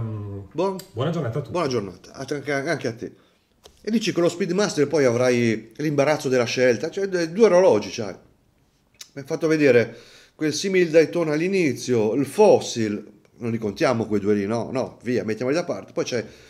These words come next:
Speaker 1: il Performer di Hamilton e l'Acquaterra di, di, di Omega, basta, c'è due orologi.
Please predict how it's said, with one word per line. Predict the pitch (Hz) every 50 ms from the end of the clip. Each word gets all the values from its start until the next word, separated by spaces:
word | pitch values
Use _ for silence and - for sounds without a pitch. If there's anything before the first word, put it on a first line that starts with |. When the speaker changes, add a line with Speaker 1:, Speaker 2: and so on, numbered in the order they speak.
| - - - -
Speaker 1:
il | - 185
Performer | 185 196 196 190 - - 190 185 175 170 180 185 185
di | 208 208
Hamilton | 170 143 123 123 117 113 - 120 107 104 107 104 - _ _ _ _
e | - 151
l'Acquaterra | 165 139 127 - 135 123 123 139 131 127 123 117 120 113 110
di, | 107 110 113 113 107
di, | - 107 110 110 -
di | 107 107
Omega, | 98 87 90 85 87 95 120
basta, | 113 110 120 135 123 - - - 85
c'è | - - 135 131
due | 135 156
orologi. | 147 135 120 135 131 110 98 -